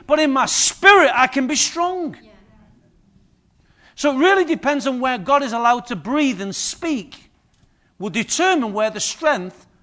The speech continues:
Speaker 1: or the weakness will be.
Speaker 2: Yeah.
Speaker 1: So notice the journey. It starts with a conscious recognition that something that you need is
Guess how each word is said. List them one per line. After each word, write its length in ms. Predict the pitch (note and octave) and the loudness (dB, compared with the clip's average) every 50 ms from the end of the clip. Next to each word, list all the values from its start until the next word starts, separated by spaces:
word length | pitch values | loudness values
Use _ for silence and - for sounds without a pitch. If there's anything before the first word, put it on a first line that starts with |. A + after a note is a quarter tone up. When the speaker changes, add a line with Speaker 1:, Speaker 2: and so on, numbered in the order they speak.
| _ _ _ _ _ _ _ _ _ _ _ | _ _ _ _ _ _ _ _ _ _ _
Speaker 1:
or 140 | - G3 G3 | -6 -4 -4
the 80 | F3 | -4
weakness 460 | F#3+ F#3 A3 B3 A3 G3+ F3+ D#3+ - - | -6 -8 -8 -10 -12 -14 -16 -16 -14 -12
will 100 | F3+ D#3 | -12 -10
be. 360 | C#3+ F3+ F#3+ E3+ C3 A2 - _ _ _ _ | -6 -6 -6 -6 -6 -8 -12 _ _ _ _
Speaker 2:
Yeah. 60 | _ _ _ _ _ _ _ _ _ _ _ _ _ _ _ _ _ _ _ - - - - - - | _ _ _ _ _ _ _ _ _ _ _ _ _ _ _ _ _ _ _ -20 -20 -20 -20 -16 -6
Speaker 1:
So 200 | - - C4+ B3+ | -2 0 2 4
notice 380 | B3 D4+ F4 F4 - D#4+ D4+ A3+ | 4 4 4 4 2 0 -2 0
the 120 | - C4+ | -2 -2
journey. 400 | F3 F3+ C4+ C#4+ C#4 A#3+ G3+ G3 | 0 2 2 2 2 2 0 -2
It 40 | F#3 | -2
starts 480 | - - - D4+ E4 E4 D#4+ B3 - - | -2 0 2 2 2 2 0 -2 -6 -8
with 160 | A#3+ A3+ F#3 | -8 -8 -8
a 60 | G#3 | -10
conscious 1000 | - - - - B3+ C#4+ D4+ D#4+ C#4 - - D#4+ E4 D#4 - - - - - - _ _ _ _ - - _ - | -12 -14 -12 -8 -6 -6 -6 -6 -8 -8 -10 -10 -10 -8 -6 -6 -6 -8 -10 -12 _ _ _ _ -20 -20 _ -16
recognition 1160 | D3+ C#3+ C#3+ F3+ C4+ D4 C#4+ - D#4 B3 A3+ C#4+ D4 D4+ C#4 - - - D#3+ D#3 E3 F#3 E3+ - _ _ _ _ _ _ _ _ _ _ _ _ - - _ | -12 -8 -2 -2 0 -2 -2 -4 -8 -6 -4 -4 -2 -2 -2 -2 -4 -6 -6 -6 -8 -8 -10 -14 _ _ _ _ _ _ _ _ _ _ _ _ -20 -18 _
that 260 | - G#3+ A#3 A3+ - - | 0 2 2 2 0 -2
something 840 | - - - - D#4 E4+ F4+ F4+ F4 - - E4+ E4 D#4+ D#4+ D#4+ D4+ | -2 0 2 4 4 4 4 2 -4 -8 -8 -6 -6 -6 -6 -6 -4
that 200 | D4 D4 C4 A#3 | -4 -6 -6 -6
you 260 | A3+ B3 C4+ C#4 C4+ | -4 -4 -2 -2 -2
need 580 | B3+ B3+ C4 C#4+ B3+ G#3+ F3+ F3 F3+ E3+ - - | -2 -2 -2 -2 -2 -2 -4 -6 -8 -10 -14 -12
is 240 | - G3 G3 E3+ | -10 -8 -8 -10